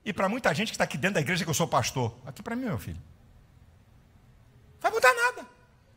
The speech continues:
E alguém daqui dentro diz: "Pô, o pastor tá pegando pesado, pô. Não é bem assim, não." Eu já ouvi um outro pastor dizer que não é bem assim. É, eu não, eu, eu não acredito nisso tudo. Esse é o primeiro grupo.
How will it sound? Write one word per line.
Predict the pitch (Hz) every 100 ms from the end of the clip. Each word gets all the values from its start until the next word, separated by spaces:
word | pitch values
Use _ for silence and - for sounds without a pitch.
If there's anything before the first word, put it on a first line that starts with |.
| _ -
E | 170
alguém | 196 311 440 415
daqui | 311 - 190
dentro | 339
diz: | 339
"Pô, | - 254
o | 165
pastor | - - 208
tá | 220
pegando | 214 214 202
pesado, | 110 101 143 120
pô. | - 92
Não | 135
é | 190
bem | 214
assim, | 175 - 113
não." | 110 117 - - - - - - - - - - - - 107
Eu | 117
já | 180
ouvi | 147 185
um | 156
outro | 220 -
pastor | 127 - 143
dizer | 107 165
que | -
não | 113
é |
bem | 95 113
assim. | 87 - 135 - - - - - - - - - - - - - - - - 160
É, | 143
eu | 127
não, | 214 196
eu, | 220
eu | 175
não | 233
acredito | 226 160 202 180
nisso | 180 151
tudo. | 131 214 160 92 82 - - - - - - - -
Esse | 170 240
é |
o | 240
primeiro | 262 285 269
grupo. | 320 320 -